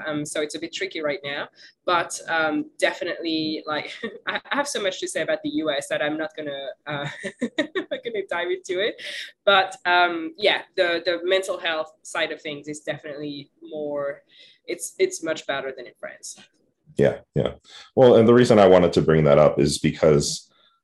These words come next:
Speaker 2: um, your transparency about your experience with A D H D, I brought this up to you before, was one of the reasons why I pushed my girlfriend to go see a specialist.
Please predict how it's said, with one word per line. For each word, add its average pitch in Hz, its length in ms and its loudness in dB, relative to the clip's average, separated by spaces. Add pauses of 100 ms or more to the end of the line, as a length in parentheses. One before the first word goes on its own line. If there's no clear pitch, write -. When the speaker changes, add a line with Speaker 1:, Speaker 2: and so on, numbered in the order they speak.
(140)
Speaker 2:
um, 78 340 4
your 104 600 8 (100)
transparency 92 800 4
about 78 240 6
your 78 140 4
experience 90 480 2
with 76 80 -2
A 76 80 4
D 76 100 4
H 73 120 0
D, 78 100 6
I - 20 4
brought 82 240 4
this 78 140 0
up 73 160 4
to 82 100 0
you 73 60 2
before, 87 520 4 (400)
was 90 280 2
one 98 160 6
of 82 140 2
the 82 360 2
reasons 90 400 2
why 85 160 8
I 82 40 6
pushed - 280 2
my 80 120 2
girlfriend 80 720 4
to 80 420 2
go 85 180 6
see 80 460 0
a 71 100 -2
specialist. 76 840 2